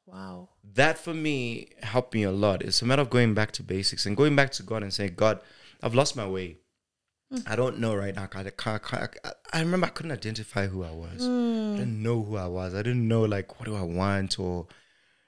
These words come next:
Speaker 2: wh-, what do I want for my
Speaker 1: Sure.
Speaker 2: family?" I was a bit direct-, directionless, you know.
Speaker 1: Yeah.
Speaker 2: I was just under pressure.
Speaker 1: Wow.
Speaker 2: And I had to take a step back and go, "Right,
Speaker 1: Yeah.
Speaker 2: what do I want to
Speaker 1: Oh,
Speaker 2: achieve?
Speaker 1: wow.
Speaker 2: And
Speaker 1: Sure.
Speaker 2: what do I have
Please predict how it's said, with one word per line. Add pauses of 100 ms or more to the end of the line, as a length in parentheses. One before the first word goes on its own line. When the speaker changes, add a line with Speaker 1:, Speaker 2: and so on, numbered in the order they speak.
(120)
Speaker 2:
wh-,
what
do
I
want
for
my
Speaker 1:
Sure.
Speaker 2:
family?"
I
was
a
bit
direct-,
directionless,
you
know.
Speaker 1:
Yeah.
Speaker 2:
I
was
just
under
pressure. (180)
Speaker 1:
Wow.
Speaker 2:
And
I
had
to
take
a
step
back
and
go,
"Right, (260)
Speaker 1:
Yeah. (440)
Speaker 2:
what
do
I
want
to
Speaker 1:
Oh,
Speaker 2:
achieve?
Speaker 1:
wow. (460)
Speaker 2:
And
Speaker 1:
Sure.
Speaker 2:
what
do
I
have